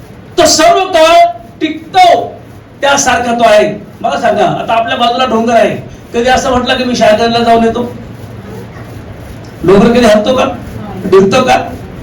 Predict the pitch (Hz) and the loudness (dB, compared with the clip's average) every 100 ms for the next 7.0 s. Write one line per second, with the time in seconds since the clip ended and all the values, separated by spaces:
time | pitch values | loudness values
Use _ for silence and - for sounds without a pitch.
0 | - - - - 220 262 339 - - 339 | -16 -18 -18 -4 2 2 2 4 4 6
1 | 339 330 359 370 339 - - - - - | 6 4 2 2 2 0 -6 -16 -20 -20
2 | - - - 247 - 415 381 359 403 392 | -20 -20 -6 -2 0 2 2 2 0 2
3 | 320 330 370 330 330 359 320 320 349 330 | 2 2 2 2 4 4 4 4 4 4
4 | 339 339 349 - - - 403 370 339 302 | 4 4 4 0 -4 -2 2 2 2 0
5 | 294 262 262 339 339 - - 277 285 247 | -2 -4 2 2 2 -2 -4 0 2 2
6 | 247 247 226 220 208 190 175 143 - | 2 4 4 4 4 2 2 0 -2